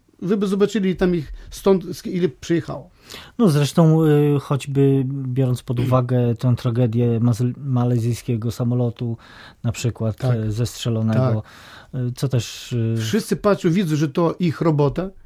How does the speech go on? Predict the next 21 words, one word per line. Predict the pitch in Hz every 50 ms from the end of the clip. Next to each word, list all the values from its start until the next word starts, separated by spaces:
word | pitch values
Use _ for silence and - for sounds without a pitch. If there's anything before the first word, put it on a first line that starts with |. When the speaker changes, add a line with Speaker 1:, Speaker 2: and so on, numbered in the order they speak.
| - _ -
Speaker 1:
no | 160 170
ich | 196 220 214 147 117
robota. | - 165 147 170 170 - - 143 - - - - - _ _ _ _ _ _ -
On | 175 185
mówi: | 214 254 262
"Nie, | 285 381 370 - 147 147 170 _ _ _ _ _ _ _ _ _ -
nie". | 427 427 381 160 - _ _ - - - - - - -
Plują | - 220 254 254 233 240
oczy, | 285 302 294 - 180 165
a |
oni | 180 202 220 220
mówią, | 220 226 226 220 220
nie | 202 214 208 196
chcę | - - - 202
mówić | 185 185 180 175 151
po | - 175
te-, | 143 - 180 170
po | 156 135 170
radiu, | 160 160 156 147 156 156 151 - - - - - -
jak | 156 139
to | - -